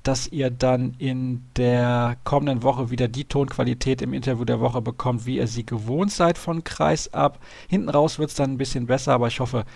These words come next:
dass es trotzdem noch, wie ich eben schon sagte, einigermaßen erträglich ist. Jetzt also viel Spaß beim Interview der Woche mit Andreas Wolf.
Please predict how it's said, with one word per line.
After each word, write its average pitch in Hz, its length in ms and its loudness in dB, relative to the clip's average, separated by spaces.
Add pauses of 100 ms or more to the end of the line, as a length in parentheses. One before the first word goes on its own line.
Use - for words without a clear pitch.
(260)
dass 117 140 -6
es 117 100 -6
trotzdem 120 340 -2
noch, 110 220 -2
wie 113 180 -2
ich - 160 -8
eben 120 160 -2
schon 110 160 -4
sagte, 113 340 2
einigermaßen 117 600 2
erträglich 123 480 -2
ist. - 140 -4
Jetzt 131 180 -2
also 120 240 0 (260)
viel 175 220 -2
Spaß 156 400 6
beim 123 420 4
Interview 139 360 2
der 117 160 4
Woche 110 260 2
mit - 500 -4
Andreas 117 560 0
Wolf. - 400 -10